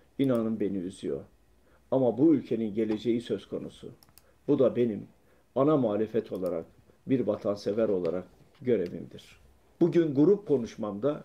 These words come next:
bürokratlarımıza seslendim. Az da olsa suça bulaşmış olanların hizmet ettikleri kişiler tarafından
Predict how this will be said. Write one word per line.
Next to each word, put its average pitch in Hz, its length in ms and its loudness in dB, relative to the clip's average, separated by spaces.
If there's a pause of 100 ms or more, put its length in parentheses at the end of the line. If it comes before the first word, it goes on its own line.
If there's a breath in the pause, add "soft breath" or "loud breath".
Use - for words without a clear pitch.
(100)
bürokratlarımıza 123 920 0
seslendim. 98 560 -8 (420)
Az 160 260 4
da 147 60 8
olsa 110 460 2 (180)
suça 147 380 0
bulaşmış 131 480 2
olanların 110 560 0 (480 loud breath)
hizmet 165 400 2
ettikleri 123 600 -2
kişiler 117 500 -4
tarafından 101 580 -4